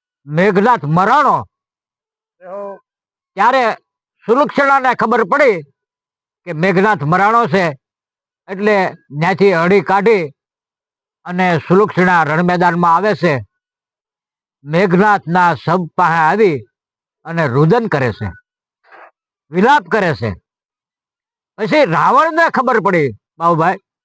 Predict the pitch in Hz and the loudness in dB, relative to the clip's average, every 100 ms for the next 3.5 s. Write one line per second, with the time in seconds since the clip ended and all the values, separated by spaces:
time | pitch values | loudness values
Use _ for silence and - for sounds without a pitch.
0 | _ 151 156 175 180 _ 131 151 175 254 | _ _ -20 -20 _ _ -4 0 2 2
1 | 294 311 202 262 220 277 240 214 226 262 | 0 -2 -2 -2 2 2 2 0 0 0
2 | 262 247 226 247 262 - _ _ - 233 | 0 2 2 0 -2 -6 _ _ -12 -6
3 | 202 196 254 262 | -2 0 2 2